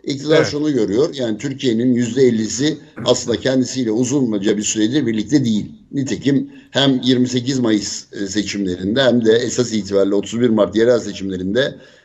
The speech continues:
Speaker 1: e, bunun böyle olmadığını, hatta muhalefet eğiliminin, kendisini istemeyen eğilimin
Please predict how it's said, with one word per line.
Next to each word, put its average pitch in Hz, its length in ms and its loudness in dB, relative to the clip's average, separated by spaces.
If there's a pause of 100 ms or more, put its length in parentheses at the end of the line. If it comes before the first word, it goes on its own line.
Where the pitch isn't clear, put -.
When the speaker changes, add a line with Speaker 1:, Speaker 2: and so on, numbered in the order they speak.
(120)
Speaker 1:
e, 104 420 0
bunun 127 260 4
böyle 123 220 4
olmadığını, 131 460 2
hatta 123 340 0
muhalefet 110 480 -2
eğiliminin, 170 760 -2
kendisini 110 380 -4
istemeyen 131 480 0
eğilimin 123 580 0